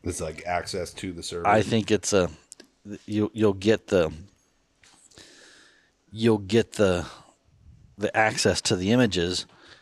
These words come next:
Speaker 2: but they will expire. I, I, I do believe Garmin's gonna do, and that's a money decision. I'm not gonna
Speaker 1: Sure.
Speaker 2: sugarcoat it for Garmin. Like, they're,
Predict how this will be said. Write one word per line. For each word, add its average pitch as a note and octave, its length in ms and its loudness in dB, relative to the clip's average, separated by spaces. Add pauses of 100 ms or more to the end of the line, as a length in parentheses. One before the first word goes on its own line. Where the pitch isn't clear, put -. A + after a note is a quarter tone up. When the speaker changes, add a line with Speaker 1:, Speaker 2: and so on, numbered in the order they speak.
(220)
Speaker 2:
but G#2+ 120 -2
they G2+ 160 2
will G2 300 4
expire. - 680 -2 (120)
I, F#2 220 -10
I, F2+ 140 -4 (120)
I F2+ 120 -2
do F#2 260 -4
believe F#2+ 400 -2
Garmin's F2+ 400 -4
gonna E2 240 -8
do, E2 380 -6 (920)
and F#2 220 -4
that's G2+ 240 2
a G#2 60 2
money F#2 460 -2 (840)
decision. D#2+ 500 -4
I'm E2 120 -8
not D#2+ 200 -6
gonna D#2+ 200 -8
Speaker 1:
Sure. G2 340 -4
Speaker 2:
sugarcoat C#2+ 200 -8
it - 80 -16
for C#2+ 140 -14
Garmin. C#2+ 380 -14
Like, D2+ 160 -14
they're, D#2+ 320 -6